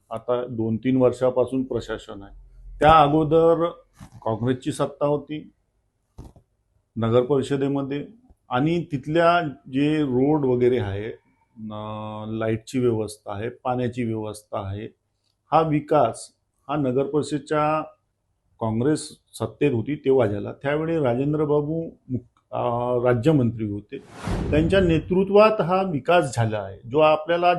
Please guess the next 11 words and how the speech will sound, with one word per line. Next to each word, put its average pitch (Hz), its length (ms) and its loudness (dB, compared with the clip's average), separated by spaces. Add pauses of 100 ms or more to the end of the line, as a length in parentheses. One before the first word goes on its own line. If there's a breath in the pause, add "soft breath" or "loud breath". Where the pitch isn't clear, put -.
विकास 147 380 2
दिसतोय 135 480 2
उमरेड 123 360 4
शहरामध्ये, 113 640 -2 (1000)
जसं 123 200 2
की 139 180 2
आपला 139 380 4
मेन 135 300 4
मार्केटचा 123 600 2
रोड 113 240 0
झाला, 104 280 -8